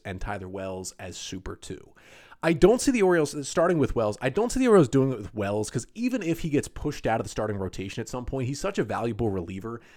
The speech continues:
that I think he sticks there. And I really don't see, especially, especially with the Orioles potentially missing Kyle Bradish for a long time and even into next season if he gets Tommy John,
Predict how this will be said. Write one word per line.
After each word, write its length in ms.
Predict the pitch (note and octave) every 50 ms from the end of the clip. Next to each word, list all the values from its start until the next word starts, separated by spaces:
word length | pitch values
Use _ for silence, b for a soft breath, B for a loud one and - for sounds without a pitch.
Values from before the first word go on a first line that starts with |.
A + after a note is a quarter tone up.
| B B
that 80 | B A2
I 60 | G#2
think 180 | - C3 A#2+ -
he 120 | B2 A2
sticks 360 | - - - - A2 - -
there. 320 | - C3 B2+ B2+ C3 C3+ C3 B B B B B B
And 100 | D#3 D3+
I 60 | D#3
really 420 | C#3+ A#2+ A2+ A#2 C#3+ E3 F3+ G3 E3
don't 240 | D#3 C3+ C#3 C3+
see, 300 | - - - A#2+ B2 C3 -
especially, 1040 | A2 - - - - - - - _ - C3 A#2+ A#2 - - E3 E3+ F#3 F#3+ - -
especially 800 | - - - - - - - G3 - - C#3 G#2+ D#2 - - - b b b b b b b
with 200 | B2 C3+ C3+ -
the 100 | - C#3
Orioles 340 | B2+ A#2+ B2 B2 B2 A#2 -
potentially 560 | - A2+ - - - A#2 B2+ - - C3 C3+
missing 240 | B2+ B2 A2+ - A#2+
Kyle 240 | - A#2+ A2 A#2 A2
Bradish 300 | G#2 G#2 G#2 A2+ A#2 G#2+
for 140 | - G#2+ G2+
a 40 |
long 240 | G2 G2 G2+ A2+ A2+
time 240 | G#2 A#2 G#2+ A2 G#2+
and 80 | G2+ G2+
even 240 | A#2 A#2 B2+ A#2
into 220 | A2 A#2 A2 G#2+ F#2+
next 300 | F#2+ G#2+ G2+ - - -
season 300 | - G2+ G#2 G#2+ A2+ G#2+
if 60 | G2
he 80 | G2+ F2+
gets 220 | G2 G#2 - -
Tommy 280 | - - A2+ G#2+ G2 F2
John, 380 | F2 F2 E2 G2 G#2+ A2+ B2+